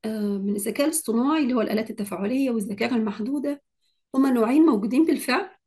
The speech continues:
وإحنا بنشوفهم، بنشوف ليهم تطبيقات وبنستخدمهم فعلًا. إنما نظرية العقل والوعي الذاتي هما أنواع من الذكاء الاصطناعي لسه بنطمح في المستقبل،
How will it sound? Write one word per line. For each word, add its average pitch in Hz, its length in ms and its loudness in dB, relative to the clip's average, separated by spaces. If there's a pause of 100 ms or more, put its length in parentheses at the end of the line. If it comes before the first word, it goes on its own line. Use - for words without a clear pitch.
(140)
وإحنا 269 240 2
بنشوفهم، 285 720 0
بنشوف 233 380 -2
ليهم 269 240 4
تطبيقات 208 500 -2
وبنستخدمهم 226 680 0
فعلًا. 196 320 -10 (1500)
إنما 269 240 4
نظرية 311 460 4
العقل 185 360 2 (200)
والوعي 220 400 4
الذاتي 311 600 4 (480)
هما 220 240 2
أنواع 247 460 4
من 233 160 4
الذكاء 208 360 0
الاصطناعي 269 720 2
لسه - 460 -2
بنطمح 240 840 0
في - 80 0
المستقبل، 226 800 2